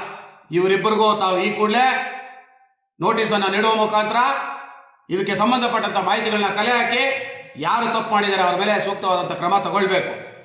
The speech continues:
ತಗೊಳ್ಳದೆ ಹೋದ ಪಕ್ಷದಲ್ಲಿ ಮುಂದಿನ ದಿನಗಳಲ್ಲಿ ನಾನು ನ್ಯಾಯಾಲಯದ ಮೊರೆ ಹೋಗ್ತೀನಿ. ಅಲ್ಲಿ ತಾವು ಕೂಡ ಬರಬೇಕಾಗ್ತದೆ, ತಮ್ಮ ವಿರುದ್ಧ ಕೂಡ ನಾನು ದೂರನ್ನ ದಾಖಲಿಸಬೇಕಾಗ್ತದೆ. ಅದಕ್ಕೆ ತಾವು ಆಸ್ಪದ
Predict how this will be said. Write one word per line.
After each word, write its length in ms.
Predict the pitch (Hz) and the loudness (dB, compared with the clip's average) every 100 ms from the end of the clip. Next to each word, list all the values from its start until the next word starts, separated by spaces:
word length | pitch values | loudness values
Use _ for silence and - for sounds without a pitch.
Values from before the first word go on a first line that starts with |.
| - - - | -20 -20 -4
ತಗೊಳ್ಳದೆ 360 | 185 254 269 254 | 2 2 2 2
ಹೋದ 220 | 214 208 202 | 2 2 -2
ಪಕ್ಷದಲ್ಲಿ 460 | 196 196 196 196 196 - - - - - | -2 -2 0 0 0 -4 -8 -14 -16 -4
ಮುಂದಿನ 280 | 190 262 254 | 2 2 2
ದಿನಗಳಲ್ಲಿ 540 | 233 208 196 196 220 226 226 - - - | 0 2 2 2 2 -2 -4 -10 -18 -10
ನಾನು 300 | 143 180 208 196 | -2 0 2 0
ನ್ಯಾಯಾಲಯದ 540 | 180 202 214 214 196 | 0 2 2 0 0
ಮೊರೆ 120 | 190 | 0
ಹೋಗ್ತೀನಿ. 460 | 190 190 196 185 185 - - - - - - _ - | 0 0 0 2 2 0 -6 -12 -20 -20 -20 _ -6
ಅಲ್ಲಿ 240 | 160 196 196 | -2 0 0
ತಾವು 300 | - 220 240 | 2 2 2
ಕೂಡ 180 | - 233 220 151 - - - - - _ _ _ _ - | 0 2 2 0 -4 -10 -14 -20 -20 _ _ _ _ -4
ಬರಬೇಕಾಗ್ತದೆ, 880 | 180 208 202 196 214 233 254 - | 0 0 0 0 0 2 0 -2
ತಮ್ಮ 160 | 175 202 196 | -4 0 2
ವಿರುದ್ಧ 200 | 190 196 | 2 2
ಕೂಡ 240 | 190 190 233 | 0 2 0
ನಾನು 300 | 233 208 170 - - - - | 2 0 -2 -4 -12 -14 -6
ದೂರನ್ನ 260 | 185 180 165 | -2 0 0
ದಾಖಲಿಸಬೇಕಾಗ್ತದೆ. 840 | 196 208 180 185 180 170 180 196 220 - - - | 0 -2 -8 -6 -4 -4 -2 -2 -2 -4 -12 -10
ಅದಕ್ಕೆ 240 | 151 165 165 | -8 -6 -2
ತಾವು 180 | 165 160 | 0 2
ಆಸ್ಪದ 360 | 208 - 208 | 0 0 -2